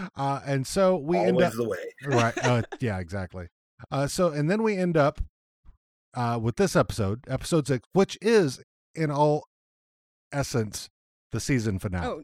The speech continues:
Speaker 3: it, there's no essence. It was the season finale.
Speaker 1: Right.
Speaker 3: Then they had the extra
Speaker 1: Right,
Speaker 3: episode.
Speaker 1: exactly. So I don't, I, even though there is a, a
Speaker 2: Exactly.
Speaker 1: s-, episode seven to
Speaker 3: Yes.
Speaker 1: season two, it is a spare.
Speaker 3: Exactly.
Speaker 1: It's a spare
Speaker 3: So
Speaker 1: part.
Speaker 3: those of you,
Speaker 1: <laughs>
Speaker 3: those of you who are kind of newer to Letterkenny and watched them when they first were available on Hulu,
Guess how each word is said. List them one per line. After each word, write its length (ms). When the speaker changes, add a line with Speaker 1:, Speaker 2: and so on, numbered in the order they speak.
Speaker 3:
it, 160
there's 200
no 180
essence. 460
It 120
was 260
the 140
season 300
finale. 300
Speaker 1:
Right. 220
Speaker 3:
Then 140
they 100
had 140
the 160
extra 540
Speaker 1:
Right, 200
Speaker 3:
episode. 180
Speaker 1:
exactly. 440
So 180
I 120
don't, 200
I, 140
even 240
though 100
there 160
is 240
a, 40
a 20
Speaker 2:
Exactly. 160
Speaker 1:
s-, 180
episode 460
seven 420
to 100
Speaker 3:
Yes. 80
Speaker 1:
season 300
two, 300
it 160
is 220
a 120
spare. 540
Speaker 3:
Exactly. 280
Speaker 1:
It's 80
a 40
spare 180
Speaker 3:
So 60
Speaker 1:
part. 320
Speaker 3:
those 220
of 180
you, 400
Speaker 1:
<laughs> 40
Speaker 3:
those 240
of 100
you 160
who 240
are 400
kind 220
of 120
newer 320
to 140
Letterkenny 640
and 340
watched 340
them 160
when 120
they 100
first 340
were 80
available 340
on 140
Hulu, 440